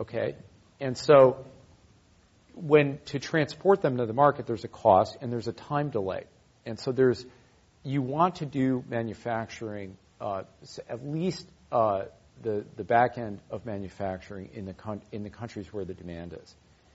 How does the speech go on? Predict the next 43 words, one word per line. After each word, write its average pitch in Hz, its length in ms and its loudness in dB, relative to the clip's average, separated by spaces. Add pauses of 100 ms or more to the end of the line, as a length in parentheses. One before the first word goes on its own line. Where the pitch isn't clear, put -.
(220)
And 113 140 -6
so 117 140 0
if - 120 -6
we 139 100 0
build 135 300 4
demand 123 340 -4
here, 107 200 -8
definitely 139 420 2
jobs 107 340 0
will 95 80 -14
come. - 200 -16 (380)
It's - 140 -4
also 226 220 4
important 147 320 -2
to - 20 -4
recognize 117 520 -4
that 120 180 -10 (120)
really 190 300 -6
only 151 220 -4
about 113 260 0
twenty-five 135 640 -2
percent 117 300 -16
of 101 60 -12
the 101 60 -12
jobs 101 420 -6
in 95 80 -16
solar 101 440 -8
are 107 80 -12
manufacturing. 101 840 -10 (1000)
The 123 120 -4
balance 143 440 0
of 135 60 -10
jobs 117 420 2
are, 107 300 2
as, 117 240 -8 (220)
as 117 120 -10
Tom 117 180 -4
was 110 160 -10
mentioning, 104 300 -12
design, 110 540 -8 (600)
sales, 117 540 2
installation, 107 680 -8
service, 107 640 -8